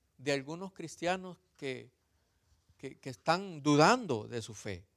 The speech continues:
Y al final podemos asegurarnos que van a enriquecer la vida de cada persona. Nosotros queremos que, como cristianos, nuestras conversaciones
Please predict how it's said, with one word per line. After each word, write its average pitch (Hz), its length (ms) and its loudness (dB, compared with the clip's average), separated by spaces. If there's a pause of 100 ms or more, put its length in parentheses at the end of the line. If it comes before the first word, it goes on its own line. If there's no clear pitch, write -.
(880)
Y 160 160 6
al 160 120 6
final 180 600 -2 (520)
podemos 170 440 6
asegurarnos 185 640 2
que 165 140 -6
van 151 200 -2
a 170 40 -14
enriquecer 151 520 -8
la 143 120 0
vida 139 240 -2
de 113 100 -4
cada 120 320 -8
persona. 95 460 -18 (4000)
Nosotros 226 800 6
queremos 208 520 2
que, 165 640 2
como 156 260 4
cristianos, 190 600 6
nuestras 175 320 -8
conversaciones 160 1000 -4